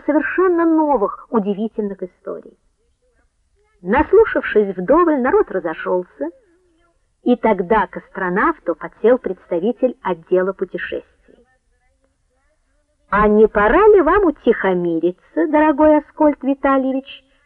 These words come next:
строго произнес представитель. «Попутешествовали и хватит. Дайте теперь попутешествовать другим, тем, кто помоложе». Они, то есть отдел,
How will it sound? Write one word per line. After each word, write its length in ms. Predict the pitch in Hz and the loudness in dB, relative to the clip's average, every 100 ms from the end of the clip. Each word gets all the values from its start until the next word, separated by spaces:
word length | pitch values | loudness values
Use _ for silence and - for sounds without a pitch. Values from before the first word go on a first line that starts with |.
| - | -20
строго 400 | - 240 240 233 | 0 4 4 2
произнес 440 | - 226 220 220 220 | 2 0 2 -2 -2
представитель. 800 | - 214 _ 208 202 202 214 226 - _ _ _ _ _ _ | -8 -10 _ -2 -2 -4 -8 -10 -14 _ _ _ _ _ _
«Попутешествовали 1040 | - 180 190 190 - - 165 - - 185 202 | -8 -2 -2 -2 -4 -4 -4 -8 -4 0 2
и 60 | 202 | 0
хватит. 520 | 208 214 466 - - _ _ _ _ _ _ _ _ | 0 0 0 -4 -20 _ _ _ _ _ _ _ _
Дайте 480 | 165 202 202 196 233 | -6 0 0 -2 -4
теперь 320 | 247 247 240 | -2 2 2
попутешествовать 880 | - 247 240 247 262 254 - 240 202 | 2 0 0 0 0 -2 0 0 2
другим, 380 | 240 240 240 494 - _ _ _ _ _ _ - | 2 2 4 2 0 _ _ _ _ _ _ -6
тем, 180 | 175 | -6
кто 200 | 175 202 | -4 -4
помоложе». 720 | 190 220 220 254 403 - - - _ _ _ _ _ _ _ _ _ _ _ _ _ _ - | 0 0 2 2 2 0 -8 -14 _ _ _ _ _ _ _ _ _ _ _ _ _ _ -10
Они, 480 | 175 175 226 370 370 _ _ _ _ _ _ _ _ | -8 -6 0 2 0 _ _ _ _ _ _ _ _
то 80 | 175 | -6
есть 160 | - | 0
отдел, 500 | 240 240 180 156 - | 0 0 -4 -6 -6